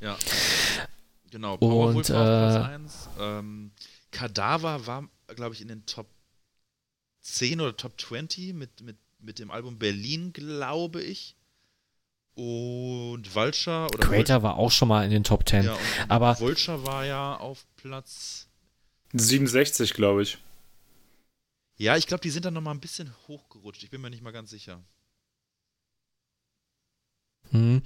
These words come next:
Speaker 3: Keine Ahnung.
Speaker 2: Aber was ich ja jetzt noch mal zu den Charts sagen wollte, ähm, das ist ja bei Metal gar nicht mal so, so verwunderlich, weil, äh, Charts, äh, drückt ja eigentlich nur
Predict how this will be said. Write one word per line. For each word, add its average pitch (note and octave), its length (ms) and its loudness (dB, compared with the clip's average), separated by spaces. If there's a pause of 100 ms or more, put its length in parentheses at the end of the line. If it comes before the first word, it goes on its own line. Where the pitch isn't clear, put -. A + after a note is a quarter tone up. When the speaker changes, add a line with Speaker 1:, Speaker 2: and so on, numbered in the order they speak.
(300)
Speaker 3:
Keine F#2 180 6
Ahnung. E3+ 40 4
Speaker 2:
Aber B2 180 8
was C3 180 4
ich A#2+ 80 4
ja A#2+ 120 6
jetzt A2+ 240 2
noch C3 80 8
mal A#2+ 100 6
zu - 160 6
den A2+ 100 6
Charts A#2+ 320 4
sagen B2 320 4
wollte, G#2 240 6 (380)
ähm, A#2 340 4 (420)
das - 280 4
ist - 180 4
ja C3+ 100 6
bei A2 140 6
Metal B2 320 4
gar A2 180 6
nicht B2+ 180 4
mal A#2 100 8
so, A2 240 4 (180)
so A#2 220 6
verwunderlich, G#2+ 760 4
weil, A2 280 6
äh, G#2+ 360 4
Charts, - 460 4
äh, A#2 480 4
drückt C#3+ 320 4
ja C3 80 8
eigentlich C3+ 320 4
nur D3+ 360 4